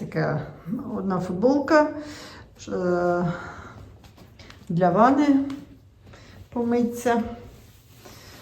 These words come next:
покраситься і все. А так вона пуста їхала. А? Джонс, давай будеш вставати,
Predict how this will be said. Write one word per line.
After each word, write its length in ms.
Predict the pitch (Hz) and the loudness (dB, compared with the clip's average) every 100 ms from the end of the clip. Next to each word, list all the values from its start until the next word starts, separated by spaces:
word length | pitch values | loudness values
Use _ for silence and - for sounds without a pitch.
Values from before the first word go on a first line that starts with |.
| - - - | -20 -20 -8
покраситься 960 | - 214 220 214 214 220 208 226 208 - | -4 2 6 8 6 2 2 4 4 4
і 100 | 269 | 2
все. 300 | 269 - - | 2 0 0
А 240 | 156 - 175 - | 0 2 0 6
так 380 | 277 285 - - 170 | 6 6 -4 -8 -2
вона 260 | 175 220 | 2 4
пуста 400 | 233 214 - 156 | 2 -2 0 0
їхала. 460 | 135 127 - - - - | 0 -2 -6 -12 -10 -2
А? 160 | 208 262 - 208 | 0 0 -2 -4
Джонс, 360 | 208 185 170 - - | 2 2 0 -10 -4
давай 300 | 196 208 190 | 2 4 4
будеш 280 | 185 196 | 2 0
вставати, 520 | - - 208 226 262 | -2 2 6 6 4